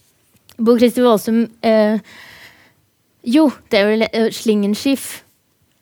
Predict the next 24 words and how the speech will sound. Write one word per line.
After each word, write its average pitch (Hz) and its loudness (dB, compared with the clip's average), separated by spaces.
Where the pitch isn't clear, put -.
Ehm, 208 0
han 240 -4
gikk 214 -6
jo 247 0
ut 220 -6
og 214 -2
inn 196 -4
av 208 -2
nesten 208 -2
alle 185 -2
kunstformer 185 -6
også. 185 -6
Han, 202 -4
eh, 190 -2
lagde 214 -2
jo 214 0
filmer 202 -4
som 202 -4
ble, 185 -2
som 208 -6
fortsatt 190 -8
der 180 -2
står 185 -6
som, 180 -8